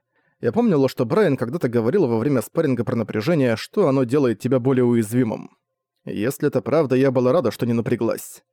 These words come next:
Она была крепкого телосложения и вообще не сдерживала себя. Она закрыла ворот, сопнув их ногой, и мгновением позже её кулак врезался в мою скулу.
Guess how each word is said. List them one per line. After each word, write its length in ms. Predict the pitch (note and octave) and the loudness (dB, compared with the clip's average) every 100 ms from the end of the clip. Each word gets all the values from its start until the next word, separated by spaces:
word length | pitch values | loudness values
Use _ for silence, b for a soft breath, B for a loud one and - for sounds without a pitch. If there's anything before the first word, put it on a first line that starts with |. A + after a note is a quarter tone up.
| _ _ _ | _ _ _
Она 240 | - A2 A2+ | -6 -2 0
была 200 | A2+ A2+ | 0 0
крепкого 400 | C#3+ - A#2 G#2+ | -2 -2 -4 -4
телосложения 720 | G#2+ G2 - G2+ C3+ C#3+ B2 | -4 -6 -4 -2 0 2 2
и 60 | |
вообще 280 | A#2+ B2 G#3+ | 0 0 0
не 100 | B2 | -2
сдерживала 540 | G2+ D3 C3+ B2 A#2+ A#2 | 0 -2 0 0 0 0
себя. 420 | - A#2+ A2+ - _ _ _ _ | -2 2 2 0 _ _ _ _
Она 260 | A2 B2 | -4 -2
закрыла 380 | D3+ C#3 C#3+ C#3+ | -2 -4 0 2
ворот, 320 | A2+ A2 E3+ | 2 0 0
сопнув 400 | - A#2+ - D3+ | -2 -4 -2 -4
их 100 | A#2+ | -4
ногой, 520 | A#2+ G#2+ C#3+ D3 G#2+ - _ | -4 -2 0 2 0 -8 _
и 80 | G#3 | -2
мгновением 580 | G3 B2 A#2+ D#3+ A#2+ A2 | 0 0 0 0 0 -2
позже 320 | G#2 A2+ A#2+ | -2 0 2
её 100 | B2 | 0
кулак 300 | A#2 D3+ - | 2 0 0
врезался 460 | A#2+ C#3+ A#2+ - B2+ | -2 0 0 0 0
в 40 | |
мою 200 | B2+ A#2 | 2 0
скулу. 540 | - - A#2+ - - | -2 -2 -2 -2 -6